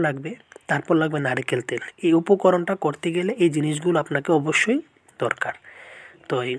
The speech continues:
আশা করি এই জিনিস সবার ঘরে আছে, তোমরা এগুলো নিয়ে এটা বানাতে পারেন। তাহলে চলুন দেখুন। তারপর এটাকে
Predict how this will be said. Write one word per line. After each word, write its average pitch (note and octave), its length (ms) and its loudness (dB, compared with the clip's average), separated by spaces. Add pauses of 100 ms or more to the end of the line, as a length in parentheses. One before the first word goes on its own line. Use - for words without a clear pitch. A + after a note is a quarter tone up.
(120)
আশা - 200 0
করি G#3 160 8
এই F3 80 2
জিনিস F#3 260 4
সবার F3+ 260 6
ঘরে E3 160 4 (100)
আছে, - 160 -4 (540)
তোমরা D3+ 240 -2
এগুলো E3 200 4 (120)
নিয়ে F#3+ 160 4 (600)
এটা - 140 2 (240)
বানাতে C3+ 380 0
পারেন। A#2 220 -4 (460)
তাহলে C#3+ 280 -6
চলুন F3 200 -4 (300)
দেখুন। C3 220 0 (1500)
তারপর D3+ 280 2 (280)
এটাকে D#3+ 260 -4